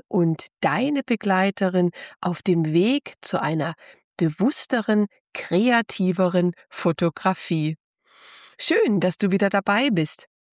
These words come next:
Heute geht es um eine der spannendsten Fragen in der Fotografie. Wie erzählt ein Bild eigentlich eine Geschichte? Und warum bleiben manche Fotos im Kopf,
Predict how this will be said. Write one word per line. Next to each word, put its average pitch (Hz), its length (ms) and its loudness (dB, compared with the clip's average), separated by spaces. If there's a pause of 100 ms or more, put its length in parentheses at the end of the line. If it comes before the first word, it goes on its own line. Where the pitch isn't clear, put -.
(420)
Heute 190 520 -2
geht 277 280 -2
es 240 100 -2
um 202 240 0
eine 196 320 0
der 175 180 0
spannendsten 254 960 -2
Fragen 180 680 0 (340)
in 185 160 2
der 175 160 0
Fotografie. 170 1000 -2 (1040)
Wie 240 340 2
erzählt - 640 -2
ein 170 300 0 (100)
Bild 262 540 0
eigentlich 226 800 -2
eine 185 480 4
Geschichte? 262 720 -2 (760)
Und 170 440 0 (340)
warum 262 640 -2
bleiben 175 500 2
manche 240 420 -2
Fotos 190 560 0
im 170 260 -2
Kopf, - 480 -6